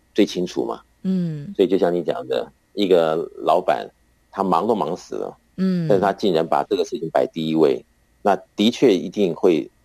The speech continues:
Speaker 1: 有什么样的一个理由，他才会这样子驱使自己，不管怎么忙，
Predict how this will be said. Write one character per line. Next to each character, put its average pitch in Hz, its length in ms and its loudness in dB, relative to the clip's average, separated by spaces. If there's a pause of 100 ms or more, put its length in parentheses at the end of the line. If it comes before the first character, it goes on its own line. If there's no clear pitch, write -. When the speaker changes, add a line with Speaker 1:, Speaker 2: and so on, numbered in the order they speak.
(960)
Speaker 1:
有 127 140 8
什 110 240 0
么 110 60 4
样 135 100 6
的 113 80 2
一 104 40 2
个 104 40 0
理 69 200 -4
由， 57 260 -4 (320)
他 - 100 -4
才 78 140 -4
会 85 120 2
这 - 120 0
样 73 160 0
子 - 240 -10 (260)
驱 107 200 2
使 67 160 -2
自 76 160 -2
己， - 280 -10 (440)
不 135 100 4
管 101 160 4
怎 76 100 -8
么 78 140 2
忙， 64 340 -2